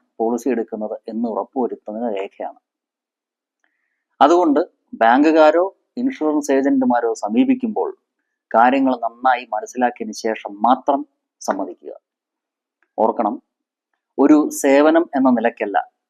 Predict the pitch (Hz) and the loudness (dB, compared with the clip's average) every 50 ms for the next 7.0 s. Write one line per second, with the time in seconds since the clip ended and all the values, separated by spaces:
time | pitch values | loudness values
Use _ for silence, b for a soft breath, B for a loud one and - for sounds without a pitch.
0 | _ _ _ _ - - - 330 320 339 359 381 403 392 - - _ - 269 277 | _ _ _ _ -16 -2 2 2 4 6 4 4 2 -2 -10 -10 _ -4 -2 0
1 | 262 254 240 - - - - 110 104 110 123 135 - _ _ _ - 117 127 139 | 2 2 2 0 -2 -2 -4 -4 -4 -4 -6 -8 -10 _ _ _ -2 -2 0 0
2 | 135 - 135 120 117 110 - 113 110 107 107 110 113 107 98 - 101 107 113 117 | 0 -2 -2 -2 -2 -2 -4 -6 -6 -6 -6 -6 -8 -8 -6 -6 -4 -4 -4 -6
3 | 120 113 113 110 107 113 _ - 110 104 113 110 107 104 101 101 98 - - - | -6 -6 -6 -6 -8 -10 _ -10 -8 -8 -6 -8 -8 -10 -10 -8 -8 -8 -10 -14
4 | _ _ _ _ _ - - - - - 480 - - 190 - 190 190 190 180 _ | _ _ _ _ _ -20 -18 -16 -16 -16 -16 -14 -16 -14 -14 -16 -18 -18 -20 _
5 | 277 _ _ _ _ _ _ _ _ _ _ _ _ _ _ _ _ _ _ _ | _ _ _ _ _ _ _ _ _ _ _ _ _ _ _ _ _ _ _ _
6 | _ _ _ _ _ _ _ _ _ _ _ _ _ - 151 160 156 - 202 | _ _ _ _ _ _ _ _ _ _ _ _ _ 2 2 2 4 4 2